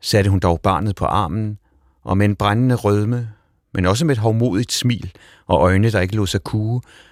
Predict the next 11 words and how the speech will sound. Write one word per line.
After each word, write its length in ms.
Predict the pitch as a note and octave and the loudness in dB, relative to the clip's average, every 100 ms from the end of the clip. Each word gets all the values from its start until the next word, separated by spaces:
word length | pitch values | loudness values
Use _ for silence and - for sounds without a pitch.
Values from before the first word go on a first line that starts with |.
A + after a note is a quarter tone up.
| _ | _
rettede 360 | - G#2+ A2+ A#2 | -2 0 2 2
hun 140 | A2+ | 2
blikket 400 | G2+ F#2 F2+ G#2+ | 0 -2 0 0
rundt 160 | F#2+ - | 0 -2
på 100 | - | -4
sine 220 | G2+ F2+ | -2 -2
bysbørn 640 | - F2+ - F#2 E2 E2 - | -2 -4 -2 -4 -4 -8 -12
og 160 | - F#2 | -4 0
naboer. 580 | E2 D2+ - - E2 - _ _ _ _ _ _ _ - | 0 -2 -8 -8 -10 -16 _ _ _ _ _ _ _ 0
Bogstavet 540 | F2 - F#2 - E2+ - | 0 0 -4 -2 -6 0
A 160 | G2 | 0